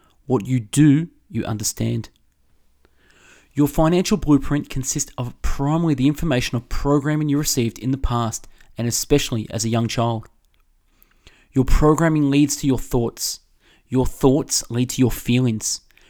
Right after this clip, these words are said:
Your feelings lead to your actions, and your actions lead to your results. All the statements you heard about money when you were young remain in your subconscious mind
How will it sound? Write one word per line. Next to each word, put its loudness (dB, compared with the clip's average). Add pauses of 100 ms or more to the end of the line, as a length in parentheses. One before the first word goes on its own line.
(140)
Your 4
feelings 0
lead 0
to -6
your -8
actions, -6 (160)
and -4
your -4
actions -4
lead -2
to -4
your -2
results. -6 (1300)
All 2
the 0
statements 0
you -2
heard 0
about -2
money -2
when -2
you -2
were 0
young -2
remain 0
in -2
your -4
subconscious -10
mind -6